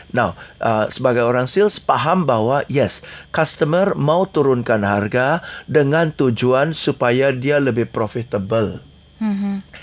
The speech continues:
Speaker 1: Nah, tugas orang sales bukan memenuhi permintaan itu. Tugas dari orang sales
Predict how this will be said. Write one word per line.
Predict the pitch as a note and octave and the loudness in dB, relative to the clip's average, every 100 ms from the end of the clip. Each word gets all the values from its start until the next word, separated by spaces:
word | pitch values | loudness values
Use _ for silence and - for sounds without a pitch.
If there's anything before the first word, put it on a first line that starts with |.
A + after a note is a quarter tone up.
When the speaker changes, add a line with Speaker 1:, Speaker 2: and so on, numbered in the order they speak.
| - - | -20 -8
Speaker 1:
Nah, | F#2 | -8
tugas | - G#2 A#2+ E3 - | -4 -4 -2 -2 -2
orang | G#2+ G#2 G2+ | -2 -2 -4
sales | - C#3+ A#2 G#2 A2+ - - - - - | -4 0 0 0 -4 -10 -20 -20 -16 -10
bukan | G#2 B2+ A#2+ - D#3+ | -4 -4 -4 -2 -2
memenuhi | D#3 A#2+ A2 A2 | 0 -2 -2 -4
permintaan | A2 G#2+ G#2+ G2+ G2 G#2 G#2+ | -4 -4 -6 -6 -8 -8 -8
itu. | A#2+ A#2+ G#2 F#2 F2+ - - | -8 -8 -6 -6 -8 -18 -4
Tugas | - A#2+ D#3+ F#3 | 0 0 2 2
dari | - A#2+ | 2 0
orang | A2 G#2+ G#2 G#2 | 2 0 0 -2
sales | G2+ - D3 | -2 0 0